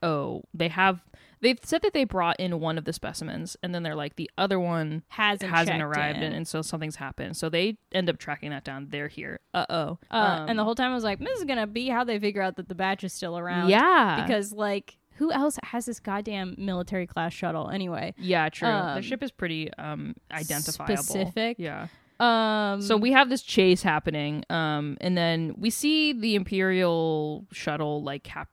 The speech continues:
Speaker 1: recapture the Zilla Beast, which is just, like, hanging out on, like, an electrical tower
Speaker 2: Pylon? Yeah,
Speaker 1: pylon
Speaker 2: 'cause it's,
Speaker 1: thing.
Speaker 2: like, eating the energy from
Speaker 1: It's
Speaker 2: the
Speaker 1: hungry,
Speaker 2: village.
Speaker 1: yeah.
Speaker 2: Yeah. <laughs> Uh, I love that they're like, uh, Tech is like, "Great news. It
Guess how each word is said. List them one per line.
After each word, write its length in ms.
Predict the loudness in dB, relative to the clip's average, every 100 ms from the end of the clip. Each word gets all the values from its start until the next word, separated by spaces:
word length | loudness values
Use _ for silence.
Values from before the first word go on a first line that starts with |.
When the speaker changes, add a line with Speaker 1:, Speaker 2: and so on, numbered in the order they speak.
| -6
Speaker 1:
recapture 500 | -4 -4 -6 -8 -10
the 100 | -10
Zilla 200 | -10 -10
Beast, 180 | -8 -8
which 140 | -6
is 100 | -6
just, 160 | -2 0
like, 160 | 0
hanging 440 | 0 -2 0 -2 -4
out 180 | -4
on, 120 | -4 -6
like, 160 | -6
an 80 | -6
electrical 720 | -8 -10 -10 -8 -6 -6 -6 -4
tower 420 | 0 4 6 6
Speaker 2:
Pylon? 400 | 6 6 4 4
Yeah, 40 |
Speaker 1:
pylon 340 | 4 4 6 4
Speaker 2:
'cause 120 | 4
it's, 80 | 2
Speaker 1:
thing. 80 | 2
Speaker 2:
like, 200 | 2 2
eating 240 | -2 0
the 60 | 0
energy 420 | 0 0 0 0
from 100 | 0
Speaker 1:
It's 100 | 2
Speaker 2:
the 60 | 4
Speaker 1:
hungry, 340 | 6 6 2
Speaker 2:
village. 280 | 0 -2 0
Speaker 1:
yeah. 320 | 2 2 4
Speaker 2:
Yeah. 40 | 2
<laughs> 40 | -2 -12 -8 -6 -4 2
Uh, 160 | 2 4
I 120 | 4
love 200 | 4 2
that 120 | 0
they're 140 | 0 2
like, 360 | 2 2 -4 -18 _
uh, 120 | 0 0
Tech 380 | 2 0 0 -6 -10 -2
is 180 | -2 0
like, 220 | -2 2
"Great 220 | 0 2
news. 360 | 2 2 0 -2
It 180 | -2